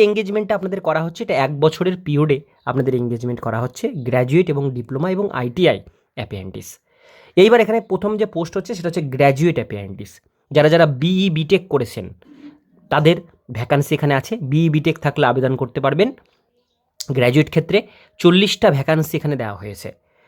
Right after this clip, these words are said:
পরের পোস্ট হচ্ছে টেকনিশিয়ান অ্যাপ্রেন্টিস, এটা হচ্ছে ডিপ্লোমাদের জন্য। যারা যারা ডিপ্লোমা কোর্স করেছেন মেকানিক্যাল বা কেমিক্যাল এই সমস্ত কোর্সের উপরে তারা আবেদন করতে পারবেন, চল্লিশটা ভ্যাকান্সি আছে। আর লাস্ট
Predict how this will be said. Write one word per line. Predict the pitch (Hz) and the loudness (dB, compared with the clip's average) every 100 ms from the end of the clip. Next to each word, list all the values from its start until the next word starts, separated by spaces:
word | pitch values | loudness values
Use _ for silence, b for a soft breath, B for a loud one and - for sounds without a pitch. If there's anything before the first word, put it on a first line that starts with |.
| _ | _
পরের | - 170 190 | 4 4 2
পোস্ট | 190 185 | -2 -6
হচ্ছে | 196 208 - - | -8 -10 -10 -6
টেকনিশিয়ান | 208 214 226 202 - 202 185 | -6 -4 -6 -6 0 2 2
অ্যাপ্রেন্টিস, | 123 113 98 98 - | 0 -4 -8 -12 -8
এটা | 127 | -4
হচ্ছে | 143 139 139 | -4 -2 -2
ডিপ্লোমাদের | 139 175 175 180 156 | 0 2 2 2 2
জন্য। | 180 208 240 B B B B | 2 0 -2 B B B B
যারা | 165 196 | 6 6
যারা | 190 160 | 4 2
ডিপ্লোমা | 170 202 202 202 | 0 0 2 0
কোর্স | 190 - | -4 -4
করেছেন | 190 180 143 95 b b b - 170 | -4 -4 -6 -8 b b b -2 4
মেকানিক্যাল | 160 165 165 165 170 160 | 4 6 4 4 4 4
বা | 151 147 - | 4 2 0
কেমিক্যাল | 151 151 160 160 156 | -2 0 2 2 0
এই | 143 | -4
সমস্ত | 147 143 - 139 - _ _ - | -4 -6 -8 -14 -16 _ _ -2
কোর্সের | 165 160 202 160 | 0 4 4 4
উপরে | - 101 - - - | 0 -14 -16 -20 -10
তারা | 117 117 | -6 -4
আবেদন | 131 131 | -2 -2
করতে | 139 - 143 | -2 -2 0
পারবেন, | 143 208 - | 0 -2 -2
চল্লিশটা | 131 120 120 123 113 | -4 -4 -6 -6 -6
ভ্যাকান্সি | 107 135 - 151 | -4 -4 -2 -2
আছে। | - 220 B B B B 110 | -4 -10 B B B B 0
আর | 123 131 | 2 2
লাস্ট | 165 | 2